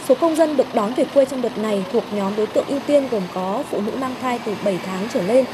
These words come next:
và người già từ sáu mươi lăm tuổi trở lên có bệnh lý nền. Đây là những công dân của tỉnh An Giang đang gặp khó khăn bị ảnh hưởng bởi dịch covid mười chín, được tỉnh tổ chức đón về theo nguyện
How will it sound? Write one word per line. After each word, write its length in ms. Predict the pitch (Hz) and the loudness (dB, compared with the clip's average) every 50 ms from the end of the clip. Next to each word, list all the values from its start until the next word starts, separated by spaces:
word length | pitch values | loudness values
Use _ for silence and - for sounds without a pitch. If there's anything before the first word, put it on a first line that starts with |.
| - - - - - - 214 | -10 -12 -12 -10 -10 -2 0
và 180 | 247 240 226 | 2 2 2
người 200 | 220 220 226 220 | 2 4 2 2
già 240 | 214 - 240 226 214 | 2 2 2 0 0
từ 160 | 208 214 220 | 0 0 0
sáu 200 | 208 - - 214 | 0 0 -2 -2
mươi 140 | 233 269 294 | -2 0 0
lăm 160 | 294 285 269 269 - | 0 0 -2 -2 -2
tuổi 120 | 240 190 | -2 -2
trở 140 | - 202 180 | -2 -2 -2
lên 200 | 180 220 254 240 233 - - - - | 0 2 0 0 0 -6 -14 -12 -4
có 140 | - 214 202 | -2 0 0
bệnh 160 | 214 247 - - | 2 0 0 0
lý 160 | 214 208 202 | -2 -2 -2
nền. 240 | 240 277 262 220 180 - - - - - - - - - - | 2 2 2 2 2 0 -4 -12 -18 -18 -18 -18 -18 0 2
Đây 100 | 330 349 | 4 4
là 120 | 311 269 | 6 4
những 260 | 240 247 240 247 339 | 2 2 0 0 0
công 200 | 339 - 330 311 | 2 2 2 4
dân 140 | 311 330 311 311 - | 2 2 0 0 0
của 80 | - 208 - | -2 -2 0
tỉnh 100 | - 196 | 0 -2
An 200 | 180 - - 269 254 - | -2 -2 -4 -4 -2 -2
Giang 180 | 285 269 269 262 | -2 -2 -2 -2
đang 120 | 277 262 | -2 -2
gặp 80 | 247 196 - - | -2 -2 -2 -4
khó 80 | 208 208 | -4 -4
khăn 280 | - - - 294 294 277 - - | -4 -4 -2 -2 -2 -2 -2 -2
bị 140 | 226 - - | -2 0 0
ảnh 160 | 196 180 185 | 0 0 0
hưởng 100 | 214 175 156 160 | 0 -2 0 0
bởi 80 | 196 190 | 0 -2
dịch 200 | 165 - - 196 - | 0 -2 -4 -2 -2
covid 180 | 220 220 320 311 | -2 -2 0 0
mười 120 | 269 196 | 0 -2
chín, 360 | 180 - - 226 214 208 277 370 359 - - - - | -2 -2 -2 0 0 2 0 0 -2 -4 -10 -10 0
được 120 | 240 262 254 - | 2 2 2 2
tỉnh 100 | - 247 185 175 - | 0 -2 -2 0 0
tổ 140 | 233 214 175 | 0 0 0
chức 220 | - 359 - - | 0 -4 -4 -2
đón 240 | 240 208 190 220 254 | -2 -2 -2 0 2
về 160 | 277 240 202 - | 2 2 2 2
theo 160 | - 240 233 | -2 -6 -4
nguyện 160 | 226 233 - | -4 -4 -4